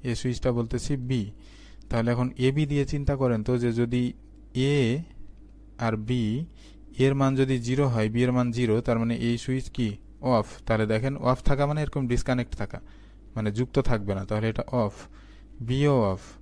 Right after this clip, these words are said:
বিও জিরো মানে কি? বিও অফ। তাহলে দুইটা সুইচ যদি অফ হয়,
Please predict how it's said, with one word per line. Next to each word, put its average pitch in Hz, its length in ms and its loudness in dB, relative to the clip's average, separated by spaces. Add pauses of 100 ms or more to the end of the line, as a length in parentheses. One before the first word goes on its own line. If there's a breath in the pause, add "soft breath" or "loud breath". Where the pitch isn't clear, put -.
(560)
বিও 123 200 4 (100)
জিরো 131 200 2
মানে 143 180 -2
কি? 117 80 2 (100)
বিও 127 220 2 (120)
অফ। 95 60 -4 (100)
তাহলে 107 160 0 (100)
দুইটা 127 280 0
সুইচ 131 240 -4
যদি 131 140 2 (100)
অফ 117 80 0 (100)
হয়, 101 140 0